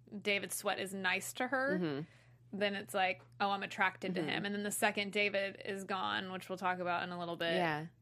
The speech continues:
Speaker 1: it's like Richard Matt is being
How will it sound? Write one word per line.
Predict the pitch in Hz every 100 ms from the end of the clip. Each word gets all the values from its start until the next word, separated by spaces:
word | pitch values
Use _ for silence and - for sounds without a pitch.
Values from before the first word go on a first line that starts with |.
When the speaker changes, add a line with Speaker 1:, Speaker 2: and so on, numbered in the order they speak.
| -
Speaker 1:
it's | 110 110 -
like | 180 165 - - - -
Richard | 190 185 185
Matt | 180 175 -
is | - 180 180 190
being | 170 165 175 180